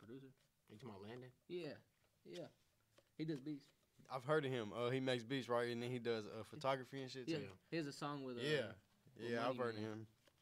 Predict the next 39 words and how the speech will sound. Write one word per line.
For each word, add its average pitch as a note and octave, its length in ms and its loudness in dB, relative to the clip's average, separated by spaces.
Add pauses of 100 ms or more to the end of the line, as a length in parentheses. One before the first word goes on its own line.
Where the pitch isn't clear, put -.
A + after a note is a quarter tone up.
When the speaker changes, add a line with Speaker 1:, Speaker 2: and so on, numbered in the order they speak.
(120)
Speaker 3:
He's B2+ 100 -4
got C3 100 4
a - 60 -6
song B2+ 160 -2
with B2 120 -4
who? D#3+ 160 -2 (120)
Speaker 1:
Money D3 240 -10
Man. A2 200 -14 (180)
Speaker 3:
Uh-uh. G#2 340 -2
Speaker 1:
He C#3 80 -4
produced D3 340 -8
one C#3+ 120 -10
of - 20 -10
his C3+ 100 -14
songs. D#3+ 220 -16 (800)
Swear E3+ 260 -6
to A#2+ 100 -12
you, G#2+ 60 -6
I A#2 60 -6
can C3 80 -10
show - 60 -18
Speaker 3:
For B2+ 40 -4
Speaker 1:
you C3+ 60 0
Speaker 3:
real? B2+ 80 -4
Speaker 1:
credits. A#2 300 -10 (160)
Speaker 3:
You B2+ 80 -4
know, A#2+ 200 4
uh, G#2 440 -2 (1600)
y'all A2 120 -2
know, G#2+ 240 -2
uh, G2+ 340 -6
Lil G2+ 160 -8
Darius? A2 380 -4 (1300)
I'm G#2+ 80 -8
talking B2 140 -6
about B2 120 -4
Speaker 2:
Mm-mm. G2+ 560 -12
Speaker 3:
Lil G#2+ 80 -6
D. C3 260 -2